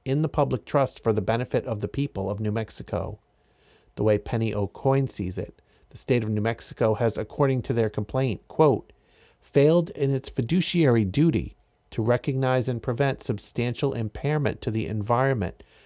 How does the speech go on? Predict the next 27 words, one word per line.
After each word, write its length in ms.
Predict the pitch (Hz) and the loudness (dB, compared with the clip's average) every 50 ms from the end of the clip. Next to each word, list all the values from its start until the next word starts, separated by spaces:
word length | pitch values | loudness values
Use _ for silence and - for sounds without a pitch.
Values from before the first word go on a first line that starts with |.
| _ _ _ - | _ _ _ -6
control 640 | - 123 113 - - - 160 185 190 165 123 - | -4 -4 -2 -2 2 4 4 6 4 4 2 0
of 180 | 110 113 - - | -2 -4 -6 -4
pollution, 580 | - 131 127 139 165 151 - - 107 92 92 | -2 0 2 2 2 2 0 0 -2 -2 -2
and 200 | - - 113 - | -4 -4 -4 -4
control 560 | - 117 110 - - - 147 151 147 127 104 98 | -2 -4 -4 -2 0 2 4 4 6 4 2 2
despoilment 840 | - - 104 - - - - 135 143 143 139 131 117 104 85 - _ - | 0 -2 -6 -6 -6 -4 0 2 2 2 2 2 0 -2 -2 -4 _ -10
of 140 | 117 101 98 | -10 -6 -4
the 160 | 107 - - | -4 -6 -4
air, 400 | - 131 127 123 107 90 - - _ _ _ _ _ _ | -2 -2 0 0 0 0 -2 -6 _ _ _ _ _ _
water, 420 | - 113 123 127 127 113 90 76 - _ _ _ _ _ - | 0 2 2 2 2 0 -2 -4 -6 _ _ _ _ _ -6
and 120 | 107 104 | -2 0
other 200 | 107 110 107 113 | 2 2 2 2
natural 460 | 107 110 113 120 117 - - 110 98 | 2 0 0 0 -2 -2 -4 -4 -2
resources 680 | 95 101 123 139 - - - 98 92 - - 98 104 - | 0 0 -2 -2 -2 -4 -4 -6 -6 -6 -6 -10 -12 -10
in 240 | - 120 113 110 | -8 -6 -6 -6
violation 880 | 101 107 - - 127 147 156 151 135 117 117 123 127 117 - - 80 - - - _ - _ _ _ - | -6 -4 -2 0 0 2 2 2 0 0 0 -2 -2 -4 -6 -8 -8 -10 -10 -16 _ -20 _ _ _ -6
of 100 | - 110 | -4 -4
its 160 | 107 - - | -4 -6 -6
constitutional, 920 | - - 123 123 104 - - 120 107 - - 147 135 - - 87 95 - _ _ _ _ _ | -6 -2 -2 -2 -2 -4 -6 -10 -6 -4 -4 -4 -2 -2 -4 -6 -6 -8 _ _ _ _ _
constitutional 1080 | - - 139 143 135 - - - 139 127 - - 175 175 - - 101 95 90 92 - - _ _ _ _ _ _ _ _ - | -6 -2 -2 -2 -2 -4 -6 -6 -6 -6 -4 -2 -4 -4 -2 -2 -4 -4 -4 -4 -6 -10 _ _ _ _ _ _ _ _ -10
and 140 | - 104 104 | -8 -8 -8
statutory 680 | - - 135 135 135 - - 139 - - 139 131 123 | -2 0 0 0 0 0 -4 -6 -2 0 2 2 2
duties, 560 | 113 104 135 143 131 113 92 92 - - - - - _ - - _ _ _ _ - | 2 2 2 2 2 2 -2 -4 -6 -10 -16 -20 -20 _ -20 -20 _ _ _ _ 0
thereby 500 | 101 127 127 127 120 135 131 131 123 107 | 2 4 4 6 4 4 4 4 2 2
injuring 640 | - - 131 135 139 123 113 107 92 87 95 98 - _ _ - | 0 0 -2 0 0 0 0 0 -2 -2 -4 -6 -12 _ _ -8
these 200 | - 113 107 - | -6 -6 -6 -6
plaintiffs." 720 | - - - 113 117 110 90 - - - - - - - | -8 -6 -4 -2 -2 -2 -4 -6 -8 -10 -16 -18 -18 -20